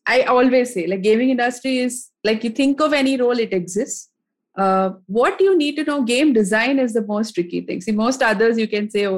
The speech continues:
if you're doing two D art, three D art, animation, there's very clear definition of what you need to learn and all of that. Game design is tricky because there is no I D E.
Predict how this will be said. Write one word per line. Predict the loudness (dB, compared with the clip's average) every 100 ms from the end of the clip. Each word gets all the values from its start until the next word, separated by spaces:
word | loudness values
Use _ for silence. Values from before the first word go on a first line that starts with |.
| -4
if | -4
you're | -2
doing | 0 0 0 -4 _ _ _ 0
two | 2
D | 2 2
art, | 2 2 0 -4 -10 -2
three | 0
D | 0 0
art, | 0 0 -2 -4
animation, | -4 -2 0 0 0 0 -2 0
there's | -2
very | 2 0 0
clear | 0 2 2 2
definition | 0 -2 -2 -4 -4 -4
of | -2 0
what | 0 0
you | 0
need | 0 -2
to | -2
learn | -2 -2 -4 -6 -8
and | -6 -6
all | -4 -8
of | -8 -4
that. | -2 -2 -6 _ _ _ _ _ -2
Game | 2 4
design | 4 4 2 2 0
is | -2 -4
tricky | -4 -4 -4 -6 -6
because | -2 2 2
there | 2
is | 2 0
no | 0
I | 2 0
D | 0
E. | -2 -2 -6